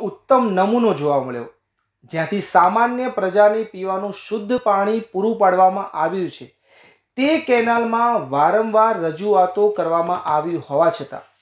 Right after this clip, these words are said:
કોઈ ચોકિયાત કે પાણીને શુદ્ધ રાખવા રખેવાળ આજ દિન સુધી મૂકવામાં ન આવતા, સેફ્ટી પાઇપલાઇન નાખવામાં પણ ન આવતા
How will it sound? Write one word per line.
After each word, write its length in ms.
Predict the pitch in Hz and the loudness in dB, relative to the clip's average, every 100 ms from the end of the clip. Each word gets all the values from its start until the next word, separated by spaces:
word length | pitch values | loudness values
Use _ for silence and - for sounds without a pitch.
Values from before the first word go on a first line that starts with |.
| _ _ - _ | _ _ -20 _
કોઈ 260 | 233 262 254 | 2 2 0
ચોકિયાત 760 | - 208 208 214 233 233 247 - | 4 4 4 0 0 2 0 -2
કે 160 | 208 208 - | -4 -4 0
પાણીને 480 | 180 185 202 208 202 | 0 0 -2 -4 -6
શુદ્ધ 360 | - 208 190 226 | -6 -6 -4 0
રાખવા 440 | 208 180 - 170 131 - _ - - | 4 4 2 -2 -2 -4 _ -20 -12
રખેવાળ 760 | 131 175 175 233 233 233 240 - 185 | -2 -2 0 2 4 4 2 0 0
આજ 180 | 208 196 | 0 -2
દિન 220 | 180 214 202 | -8 -8 -8
સુધી 260 | 165 175 190 | -12 -10 -8
મૂકવામાં 680 | 160 151 170 175 175 175 139 | -10 -6 0 0 2 -2 -2
ન 80 | 156 190 | 0 2
આવતા, 360 | 147 127 120 107 - _ _ _ _ | 0 -2 -10 -12 -16 _ _ _ _
સેફ્ટી 480 | - 208 214 - 262 | 0 2 2 -4 0
પાઇપલાઇન 680 | 233 220 226 220 214 214 190 | 4 4 4 2 0 0 -2
નાખવામાં 500 | 180 185 190 190 185 | -2 -2 -2 -2 -2
પણ 240 | 202 147 | -4 -4
ન 100 | 165 208 | 0 2
આવતા 400 | 170 143 123 | 2 -2 -10